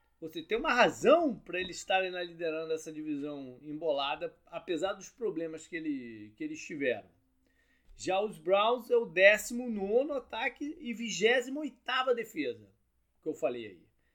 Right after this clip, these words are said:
Tem bons números de jardas, mas, mas chega na hora H, tem sofrido esses pontos que, que eu coloco o time lá dentro. Ou seja, o, o coordenador defensivo tem que identificar, isso deve, isso tem que ter um motivo.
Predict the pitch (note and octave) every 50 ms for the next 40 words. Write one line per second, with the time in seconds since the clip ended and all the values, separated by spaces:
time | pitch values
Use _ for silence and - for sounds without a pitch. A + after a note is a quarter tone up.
0 | _ _ _ - D#3 D3+ C#3 B2+ F3+ A3+ A#3+ A3+ F3 G3 G3+ G3 F#3+ F3+ F3 F3
1 | D#3 F#3 G3+ A3+ B3 B3 B3 B3+ B3 A#3 A#3 A#3+ A3+ - - - B3+ B3+ C4 C4+
2 | C4 B3+ B3 B3 B3 A3+ G3+ G3+ G#3 A3 A3 - B3 A#3 A#3 A#3+ A#3 A#3 - A#3
3 | A3+ G#3 A3 G#3 - - - - A3+ G3+ G3 F#3+ F#3+ _ - - _ _ _ _
4 | _ _ _ _ _ _ _ _ _ _ _ _ _ - E3+ E3+ E3+ E3 D#3+ D#3
5 | D#3 D#3+ F3+ F#3 - - E3+ D#3 D#3+ D#3 D#3 - - E3 E3+ F#3 F#3+ F3 D3+ D3
6 | D3 C#3 - C3 - - D#3 E3+ F3+ F3 - E3+ D3 C3+ A#2 A2+ - _ _ -
7 | A#2+ - - - C#3+ - G3 G3 F#3 F#3 F#3 F#3 F#3 F#3 F#3+ A#3+ B3+ B3 A#3+ A#3+
8 | G#3 F#3 - A3 A#3+ A#3 - B3 - _ _ _ - G#3+ G3 A#3 C4+ C4+ - -
9 | - - B3+ - _ - A3+ A3 A#3 B3 B3 A#3 - - G#3+ G3+ C#4 C#4+ - F#3+
10 | G3+ G#3 - - - _ D4+ D4+ D#4 - _ - D#4 D#4 F4+ D4+ - - A#3+ C4
11 | C4+ A3+ D#3+ A2+